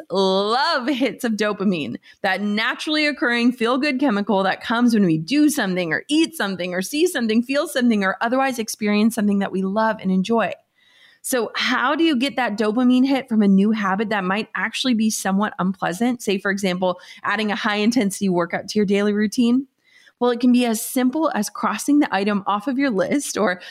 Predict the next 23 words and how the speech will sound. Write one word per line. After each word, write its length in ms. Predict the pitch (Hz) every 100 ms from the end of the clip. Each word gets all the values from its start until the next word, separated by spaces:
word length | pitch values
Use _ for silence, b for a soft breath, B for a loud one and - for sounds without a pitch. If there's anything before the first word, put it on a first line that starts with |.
| B
filling 380 | _ 254 294 285
in 200 | 269 262
that 260 | 247 202 226
accountability 800 | 226 - 240 285 254 254 247
bubble 320 | 220 226 214 226
in 140 | 196
your 160 | 220 233
planner, 500 | 220 175 160 180 - b b
but 100 | 247
it 100 | 262
could 140 | 269 262 220
also 340 | 269 294 349
be 160 | 233 214
arranging 520 | 190 208 269 277 233
for 80 | 226
something 280 | 220 202 202
you 180 | 202
love 340 | 185 269 285 233
after 360 | - 196 -
your 200 | 226 220
workout, 480 | 226 277 277 202 - -
an 240 | 196 185 - -
uninterrupted 720 | 233 247 247 254 233 254